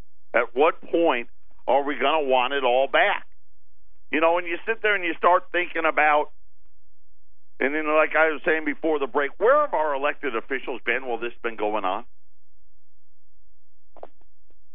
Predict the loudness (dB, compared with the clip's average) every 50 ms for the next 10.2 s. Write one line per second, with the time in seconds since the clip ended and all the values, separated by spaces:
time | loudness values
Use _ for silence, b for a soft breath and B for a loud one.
0 | -6 -6 -2 4 6 8 8 8 6 4 2 2 4 4 4 4 2 0 -2 -6
1 | -6 -8 -6 -6 -6 -6 -6 -6 -6 -6 -6 -2 0 2 4 4 4 2 0 2
2 | 2 4 4 6 4 4 2 0 2 4 6 6 6 6 4 0 b b b b
3 | b b b -2 -2 -2 -2 -2 -2 -2 -2 -4 -4 -4 -4 -2 -2 -2 -2 0
4 | 2 4 6 8 8 8 8 6 6 4 4 6 4 4 4 2 2 4 4 4
5 | 2 0 -2 -4 -2 -4 -2 0 0 0 0 0 -2 -4 -6 -8 -8 -8 -8 -8
6 | -8 -8 -8 -8 -6 -6 -6 -6 -6 -6 -6 -6 -4 -2 0 0 2 4 4 4
7 | 4 4 2 2 4 6 6 6 6 4 4 0 0 4 6 6 8 8 6 4
8 | 2 -2 -4 -6 -6 -6 -6 -6 -6 -6 -6 -6 -6 -6 -6 -6 -6 0 4 4
9 | 6 6 4 0 -2 -2 2 6 6 6 6 4 2 -4 -2 4 6 8 8 8
10 | 8 6 4